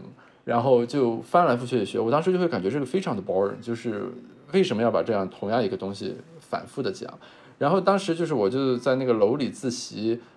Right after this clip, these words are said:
我后来的博士生导师，对，周良老师，他给本科生上微观嘛，我，我其实上过那个课，但是当时就最一开始上的时候就听得很匆忙，而且心思不在这个课本身上，主要在于成绩上，所以就会刷题。我那天就进去听他讲，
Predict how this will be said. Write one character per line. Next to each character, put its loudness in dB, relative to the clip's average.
我 6
后 4
来 6
的 0
博 2
士 -2
生 -2
导 0
师， -2
对， -6
周 0
良 4
老 6
师， 0
他 0
给 -2
本 -2
科 -4
生 -2
上 0
微 0
观 0
嘛， -4
我， 8
我 4
其 -2
实 0
上 0
过 4
那 -4
个 0
课， -2
但 2
是 -2
当 2
时 -2
就 -2
最 -2
一 0
开 -2
始 -2
上 -2
的 -4
时 -6
候 -2
就 -4
听 -2
得 4
很 -6
匆 -2
忙， -2
而 0
且 -2
心 -4
思 -10
不 -16
在 2
这 -4
个 0
课 2
本 -4
身 -4
上， -6
主 -4
要 4
在 4
于 -2
成 -6
绩 -6
上， -10
所 2
以 6
就 0
会 4
刷 -2
题。 -10
我 -2
那 -2
天 0
就 2
进 -2
去 -4
听 -2
他 0
讲， -6